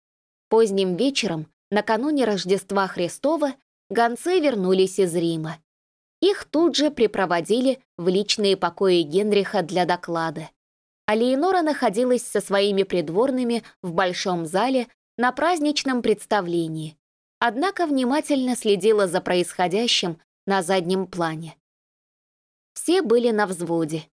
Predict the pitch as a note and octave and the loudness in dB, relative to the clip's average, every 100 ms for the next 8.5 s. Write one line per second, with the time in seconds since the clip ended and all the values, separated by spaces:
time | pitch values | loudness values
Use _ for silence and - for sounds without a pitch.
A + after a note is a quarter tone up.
0 | _ - E4 G#4 F#4 C4 A#3+ B3 B3 G#3+ | _ 0 2 2 0 0 2 2 4 2
1 | - - - A3+ A3+ A3 G#3+ A#3 A3 G#3 | 0 -4 -2 2 4 4 4 2 4 4
2 | G3 F3+ F3+ D#4+ E4+ - C4+ C4 - _ | 2 2 2 0 0 0 2 2 -4 _
3 | - D#4 C4 F#3+ F#3+ F#3 - A#3 C#4+ C#4+ | 2 2 2 2 0 2 0 2 4 2
4 | C#4 G#3 F3+ F#3+ F#3+ - F#3+ F3+ F3 - | 2 0 2 2 2 2 0 2 -2 -2
5 | F#3 E3+ - _ _ - D4 - G4 E4+ | -4 -6 -10 _ _ -4 -4 0 0 2
6 | A#3+ F#3 E3 D#3+ E3 D#3+ _ _ _ _ | 2 0 0 -4 -10 -14 _ _ _ _
7 | _ _ _ _ _ - A#3 G#3 A#3+ A3 | _ _ _ _ _ -2 0 2 2 0
8 | - G3 A3+ D#4 | 0 -2 -2 -6